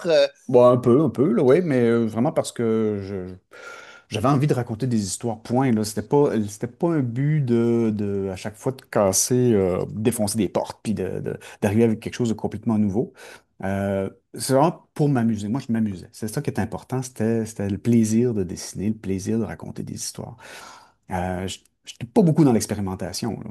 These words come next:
Speaker 2: J'étais, je, je, je, déjà, j'ai déjà fait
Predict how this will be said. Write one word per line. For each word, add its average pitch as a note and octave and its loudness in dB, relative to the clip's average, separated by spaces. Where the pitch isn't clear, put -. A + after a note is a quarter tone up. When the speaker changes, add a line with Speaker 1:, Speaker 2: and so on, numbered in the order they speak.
Speaker 2:
J'étais, G2 -2
je, F#2+ -2
je, F#2+ -2
je, F#2+ -4
déjà, B2 2
j'ai A2+ 0
déjà E3+ 4
fait - -2